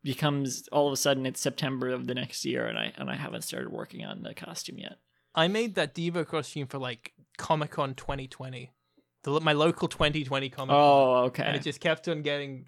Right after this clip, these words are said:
Speaker 2: and
Speaker 1: Yeah,
Speaker 2: I was
Speaker 1: I've
Speaker 2: like, "Well, I
Speaker 1: not,
Speaker 2: have this
Speaker 1: uh,
Speaker 2: Devo costume that I've never worn." <laughs> Oh, you know, next time,
Speaker 1: I only dress up
Speaker 2: maybe.
Speaker 1: for Halloween 'cause I'm not a
Speaker 2: Yeah.
Speaker 1: nerd.
Speaker 2: All right.
Speaker 1: Yeah. Anyway, today's strip, The Versatility of Butterflies.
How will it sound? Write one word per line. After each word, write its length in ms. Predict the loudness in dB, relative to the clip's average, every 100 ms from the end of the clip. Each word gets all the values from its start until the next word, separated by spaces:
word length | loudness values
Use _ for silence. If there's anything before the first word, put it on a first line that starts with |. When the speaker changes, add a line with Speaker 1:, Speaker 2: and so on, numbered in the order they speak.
| -2
Speaker 2:
and 80 | 2
Speaker 1:
Yeah, 100 | 4
Speaker 2:
I 40 |
was 60 | 4
Speaker 1:
I've 40 | 2
Speaker 2:
like, 80 | 4
"Well, 120 | 6
I 160 | 6 6
Speaker 1:
not, 60 |
Speaker 2:
have 240 | 6 6 4
this 140 | 0
Speaker 1:
uh, 20 | -2
Speaker 2:
Devo 340 | -2 0 -2
costume 420 | -2 -4 -4 -6
that 80 | -4
I've 120 | -6 -6
never 220 | -8 -8
worn." 480 | -12 -12 -14 -16 -18
<laughs> 60 | _ _ _ _ _ _ _ _ -8
Oh, 160 | -8 -8 -12 -4
you 100 | -4
know, 160 | -4 -10 -14 _ 4
next 280 | 4 4
time, 400 | 2 4 4 2 4
Speaker 1:
I 140 | 6
only 220 | 6 2
dress 220 | 2 2
up 120 | 0 -2
Speaker 2:
maybe. 40 |
Speaker 1:
for 60 | -6
Halloween 500 | -4 -4 -4 -10 -14
'cause 120 | -14
I'm 120 | -14
not 200 | -12 -12
a 60 | -12
Speaker 2:
Yeah. 60 | -12
Speaker 1:
nerd. 340 | -12 -14 -16 -20 _ _ _ _ _ _ _ _ _
Speaker 2:
All 140 | -14 -12
right. 280 | -12 -16 -20 _ -10
Speaker 1:
Yeah. 280 | -8 -8 -12 -20 _ _ _ _
Anyway, 340 | 2 4 6 4
today's 320 | 4 6 4
strip, 300 | 4 2 2
The 160 | 0 0
Versatility 800 | 2 0 0 0 2 4 4 4
of 240 | 4 2
Butterflies. 1080 | 0 0 -2 -4 -6 -4 -4 -6 -6 -6